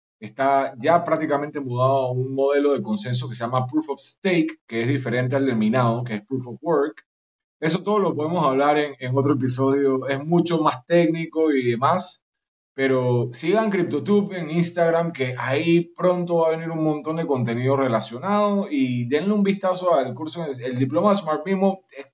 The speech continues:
como de veintipico de horas, es, tiene todo, desde lo más técnico, rela-, primero tratamos los basics de la tecnología, después hablamos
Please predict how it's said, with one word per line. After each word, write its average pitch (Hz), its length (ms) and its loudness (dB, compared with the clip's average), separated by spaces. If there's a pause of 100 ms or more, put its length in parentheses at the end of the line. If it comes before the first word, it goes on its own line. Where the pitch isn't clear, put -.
como 135 240 -6
de 113 60 -2
veintipico 117 600 -4
de 135 60 2
horas, 131 320 2
es, 131 240 -2 (400)
tiene 175 220 2
todo, 151 600 0
desde 135 200 2
lo 135 120 2
más 170 240 0
técnico, 190 720 0 (240)
rela-, 135 380 0 (540)
primero 190 300 2
tratamos 175 640 2 (280)
los 123 240 -2
basics 170 400 2
de 135 80 2
la 131 120 4
tecnología, 131 760 0
después 135 280 -2
hablamos 170 560 2